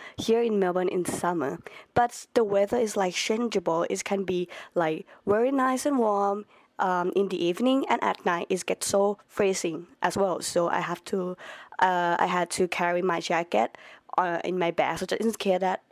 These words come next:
uh, I stay out late at night, so I won't be freezing because I have my jacket. And because, um, Australia is located at southern hemisphere, that's why the weather here is opposite to any country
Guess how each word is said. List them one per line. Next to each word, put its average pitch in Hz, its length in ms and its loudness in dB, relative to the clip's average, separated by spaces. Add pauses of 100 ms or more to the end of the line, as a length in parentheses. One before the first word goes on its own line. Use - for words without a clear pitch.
uh, 175 300 2
I 170 460 -2 (220)
stay - 540 0
out 165 220 2
late 196 240 6
at 175 100 2
night, 190 360 0
so - 140 -4
I 165 120 2
won't 180 200 0
be 175 120 -4
freezing 170 360 -6
because 165 240 -12
I 165 60 -8
have 165 220 -10
my 170 140 -8
jacket. - 480 -2 (540)
And 269 300 6
because, 226 480 2
um, 180 420 4 (140)
Australia 208 760 2 (200)
is 202 180 4
located 220 560 6 (120)
at 233 180 6 (300)
southern 208 640 0
hemisphere, 180 640 -2
that's 202 260 -2
why 240 220 2
the 233 100 0
weather 185 280 0
here 208 360 -6 (240)
is 180 220 -4
opposite 254 540 -2
to 214 180 2 (520)
any 196 280 0
country 196 480 -4